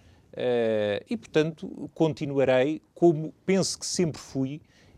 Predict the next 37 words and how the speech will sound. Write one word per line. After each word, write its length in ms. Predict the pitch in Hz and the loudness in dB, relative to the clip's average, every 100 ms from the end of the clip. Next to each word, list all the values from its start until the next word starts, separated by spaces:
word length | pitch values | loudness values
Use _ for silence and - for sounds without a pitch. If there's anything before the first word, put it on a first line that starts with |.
| - | -10
e 120 | 123 | -10
tu 140 | - | -8
fizeste 480 | 117 139 117 135 - | -8 -4 0 0 0
o 20 | |
favor 380 | - 127 113 123 | -8 -4 0 0
de 80 | 110 | -2
reconhecer 500 | - 127 117 - 113 | -10 -8 -8 -4 -4
isso 220 | 110 - - | -4 -8 -6
hoje, 360 | 127 131 123 _ _ - | -4 -4 -6 _ _ -10
um 120 | 170 | -6
independente. 800 | 151 135 - 117 98 87 76 - _ _ _ _ - | -4 -4 -4 -4 -4 -8 -10 -20 _ _ _ _ -14
Eh, 420 | 120 120 120 113 110 | -6 -2 0 0 0
com 160 | 180 | -2
total 380 | 156 - 165 147 | -2 4 6 6
liberdade 600 | 147 127 123 131 131 110 | 4 2 2 4 4 0
para 200 | - 135 | -4 -4
falar, 500 | - 175 156 151 156 | -2 0 4 4 4
para 220 | 156 - 143 | 0 -4 -4
escrever 640 | - - 127 123 147 156 - - _ - | -2 -4 -4 0 0 0 -8 -20 _ -14
sobre 380 | - 202 165 170 | -4 0 2 0
aquilo 220 | - 180 | 0 -2
que 120 | - | 0
eu 100 | 208 | 2
entendo 420 | 220 185 185 190 | 2 2 2 0
ser, 400 | - - 175 165 | -6 -2 2 2
neste 380 | 165 151 139 - | 0 -6 -8 -8
momento, 560 | 131 131 139 131 147 - _ - _ | -6 -4 -4 -6 -14 -16 _ -20 _
eh, 760 | - - 160 160 - - - - | -6 -2 0 0 -2 -2 -4 -6
enfim, 320 | 233 208 214 - | -4 -4 -6 -6
o 100 | 135 | -8
posicionamento 960 | 139 135 135 143 131 120 135 139 - | -6 -4 -4 -2 0 0 0 -2 -4
de 60 | 135 | -4
um 100 | 139 | -2
e 60 | |
de 80 | 123 | -2
outro 180 | 127 - | -4 -4
partido, 560 | 127 101 120 113 113 | -8 -8 -6 -8 -8